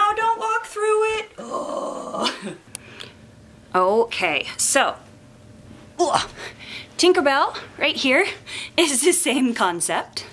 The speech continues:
No, Miko, out of here. Tinkerbell's the same concept. She is not gonna have the same undercoat that Miko does because Tinkerbell is spayed. <laughs> A pretty girl. But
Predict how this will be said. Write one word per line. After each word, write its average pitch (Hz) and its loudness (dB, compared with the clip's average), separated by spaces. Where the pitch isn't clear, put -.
No, 214 4
Miko, 233 4
out 175 0
of 220 -2
here. 190 2
Tinkerbell's 311 4
the 269 -2
same 254 2
concept. 208 0
She 277 2
is 285 2
not 220 2
gonna 262 2
have 208 -2
the 208 -2
same 196 2
undercoat 202 2
that 208 -2
Miko 185 2
does 180 -2
because 208 -4
Tinkerbell 175 -2
is 392 4
spayed. 165 0
<laughs> 262 0
A 311 4
pretty 185 0
girl. 160 -2
But 247 0